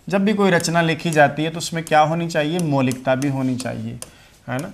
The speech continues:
तो नवीन रचना के लिए बच्चों को प्रेरित करना, सृजन करने के लिए, साहित्य सृजन के लिए प्रेरित करना, और उसमें भी मौलिकता, ऐसा नहीं कि दूर-दूर से टिप्पा-टिप्पी कर ली,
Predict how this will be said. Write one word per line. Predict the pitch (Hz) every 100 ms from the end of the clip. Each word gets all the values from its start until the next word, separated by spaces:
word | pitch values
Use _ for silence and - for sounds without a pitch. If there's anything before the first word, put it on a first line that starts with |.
| -
तो | 180
नवीन | 143 170 175
रचना | 175 170 170
के | 175
लिए | 175
बच्चों | 156 156 160
को | 165
प्रेरित | 160 147 151 156
करना, | 156 147 151 151 160 - - -
सृजन | - 151 170
करने | 170 160 156 156
के | 160
लिए, | 156
साहित्य | 156 143 156 156
सृजन | 165 156 147
के | 151
लिए | 151
प्रेरित | 147 139 147 147
करना, | 151 147 143 147 - - - -
और | 143
उसमें | 156 160 170
भी |
मौलिकता, | 156 143 135 139
ऐसा | 139 147
नहीं | 156 156
कि |
दूर-दूर | 151 143 143
से | 143
टिप्पा-टिप्पी | 147 143 131 131 139
कर | 131 131
ली, | 139 156